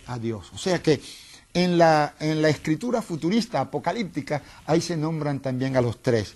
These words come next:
Y por último, en la Gran Comisión, en Mateo veintiocho, dieciocho al veinte, Jesús dice, "Bautizándolos en el nombre del Padre, y del Hijo, y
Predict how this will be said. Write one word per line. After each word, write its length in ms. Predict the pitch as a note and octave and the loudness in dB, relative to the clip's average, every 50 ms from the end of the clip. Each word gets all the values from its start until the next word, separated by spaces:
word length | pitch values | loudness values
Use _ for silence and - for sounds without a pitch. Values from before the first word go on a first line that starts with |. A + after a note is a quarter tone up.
| - _ | -2 _
Y 120 | D3+ C3+ | 0 0
por 200 | - - A2+ B2+ | 2 2 4 4
último, 460 | F#3 G3+ - - C3+ A#2+ A#2 A2+ A2+ - - - - - - - - | 4 2 4 2 2 2 2 -2 -6 -12 -20 -20 -20 -20 -20 -6 0
en 120 | D3 C#3+ C#3+ | 2 4 4
la 120 | C#3 C3+ | 4 4
Gran 280 | C3 D#3 F#3 G#3 G#3+ F3+ | 4 2 0 0 -2 -4
Comisión, 720 | - F3 E3 C3+ B2+ A2+ - - C#3+ C#3+ C3 A#2 A2 G2+ - _ - | -4 -4 -2 -2 -2 -4 -4 -2 0 0 0 0 -2 -6 -12 _ -6
en 200 | - B2+ B2 B2 | -2 -2 0 2
Mateo 360 | B2 A#2 A#2 - - E3+ F3+ | 0 0 0 4 6 6 6
veintiocho, 680 | F3 E3+ D3+ C3 A2 B2 D3+ E3 D#3+ C#3 - - A#2 A2+ - - - - - - - - | 6 4 2 0 -2 0 0 0 0 0 -2 -6 -6 -6 -6 -16 -20 -20 -20 -20 -16 -10
dieciocho 720 | B2+ A#2+ C3 D#3 C#3+ C3 - - C3 C#3+ G3 G3+ - - G#3 | -6 2 4 4 4 4 2 2 4 4 4 2 2 0 0
al 120 | F#3+ F3+ | 0 0
veinte, 500 | E3 E3 E3+ C3+ A2+ G#2 G2 - C3 A#2+ | 0 0 -2 -2 -2 -4 -4 -2 -4 -2
Jesús 340 | F#2+ B2+ A#2+ - - D#3 C3 | -2 -4 -6 -4 -4 -6 -2
dice, 380 | C#3 E3+ D3+ - E3 D#3+ D3 D3+ - - - - | 2 2 2 4 4 2 2 0 -8 -20 -20 -12
"Bautizándolos 1040 | - B2 D3+ C#3+ C3+ - C#3 C3+ C3+ - F3 F3+ F3+ F3 F#3 F#3 F#3 F#3 F#3 F3 - - - - | 2 4 6 6 6 2 0 -2 0 2 2 2 2 2 2 2 4 2 2 0 -2 -12 -14 -10
en 100 | B2 A#2+ | -6 -4
el 140 | B2+ B2 A#2+ | -2 -2 -2
nombre 280 | B2+ C#3+ D#3+ D#3 D#3+ D#3+ | -2 -2 -2 0 0 0
del 160 | D3+ D3+ D3 | 0 0 -2
Padre, 640 | C#3 - E3+ D#3+ E3 E3+ D#3 D#3+ D#3+ D#3+ E3 E3 E3+ - - - - - _ _ _ _ _ - - - - _ _ - | -2 0 2 2 2 2 -2 -4 -4 -4 -6 -6 -10 -14 -20 -20 -20 -20 _ _ _ _ _ -20 -20 -20 -20 _ _ 4
y 180 | G#3 G#3+ A3 | 6 6 8
del 220 | G#3+ G#3 G#3 G#3 G3 | 8 6 6 6 4
Hijo, 480 | E3 D3+ C#3 - - D3 D3 D3 C#3+ - - _ _ _ - _ - | 4 4 2 2 0 0 0 0 -2 -6 -18 _ _ _ -20 _ 4
y 280 | - E3 D#3+ D#3+ E3 | 6 8 8 8 8